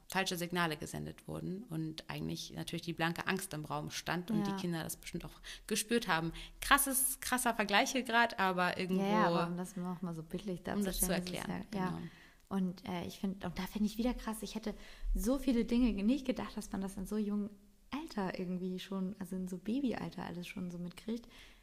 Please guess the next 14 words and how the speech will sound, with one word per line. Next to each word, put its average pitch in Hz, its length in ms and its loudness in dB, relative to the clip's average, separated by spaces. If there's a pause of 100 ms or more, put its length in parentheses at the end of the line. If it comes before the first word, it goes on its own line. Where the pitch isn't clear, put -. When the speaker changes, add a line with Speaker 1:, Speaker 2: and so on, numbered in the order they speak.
(260)
Speaker 2:
Hatte 208 160 0
ja 196 100 4
vorhin 185 300 2
ein 165 160 -4
bisschen 214 260 4
angeteasert, 185 560 0
dass 175 140 -2
ich 170 80 -4
hier 165 160 -4
gestern 170 240 -6
ein 160 80 -6
bisschen 160 420 -4
Stress - 460 -8
hatte 196 280 -2